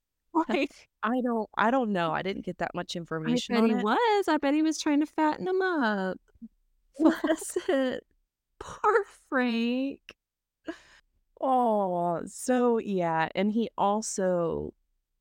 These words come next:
Speaker 2: had fantasies. So the fantasy started pretty young when it came to cannibalism.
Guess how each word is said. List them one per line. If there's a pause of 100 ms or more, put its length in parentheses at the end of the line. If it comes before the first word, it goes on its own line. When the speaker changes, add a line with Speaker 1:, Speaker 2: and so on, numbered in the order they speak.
(300)
Speaker 2:
had
fantasies.
So
the
fantasy
started
pretty
young
when
it
came
to
cannibalism.